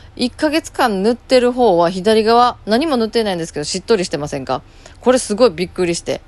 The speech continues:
えーと、指先なんてね、もう毎日塗ってるんで、もちろんね、なんやろ、赤切れとかないんですけど、そう、赤切れなんてもう何年してへんやろっていう感じです。おすすめです。で、スキンケアを、えー、してから、このビオラルのライフの、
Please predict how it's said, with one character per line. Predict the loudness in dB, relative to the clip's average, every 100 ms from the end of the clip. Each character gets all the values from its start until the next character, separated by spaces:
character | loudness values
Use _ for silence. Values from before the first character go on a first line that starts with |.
| -20 -20 -8
え | -2 0
ー |
と、 | 0 -4 0
指 | 2 4
先 | 4 0 -2
な | -2
ん |
て | -2
ね、 | -2
も | -4 0
う |
毎 | 0 0
日 | -2 -6 -8 -16 -20 -8
塗 | -4
っ | -2
て | 0
る | 0
ん | -2
で、 | -2 -2 -6
も | -12
ち | -8 -8
ろ | -8
ん |
ね、 | -10 -12 -8
な | -6
ん |
や | -4
ろ、 | -6 -2
赤 | 0 2
切 | 0
れ | -4
と | -4
か | -4
な | -2
い | -4
ん |
で | -4
す | -8
け | -8
ど、 | -8 -8 -14 -20 -20 -20 -20 -20
そ | -6 -4 -2
う、 | -2
赤 | 0 2
切 | 4
れ | 4
な | 2
ん |
て | 0
も | -2 0
う |
何 | 2 2
年 | 2 2
し |
て | 2
へ | 0
ん | 0
や | 0
ろ |
っ | -2
て |
い | -2
う |
感 | -2
じ | -4
で | -6
す。 | -4
お | -4
す | -4
す |
め | -6
で | -8 -10
す。 | -14 -20 -20 -20 -20 -4
で、 | -2 -2
ス | -2
キ | -2
ン | 2
ケ | 2 4
ア | 4
を、 | 2 -2 _ -20 -14
え | -8 -8
ー、 | -8
し |
て | -6 -6
か | 0
ら、 | 2 2 -4
こ | 0
の | 0 0 -6 _ -16
ビ | -6 0 0
オ | 0
ラ | -2
ル | -4
の | -2
ラ | 0 0
イ |
フ | -4 -8
の、 | -10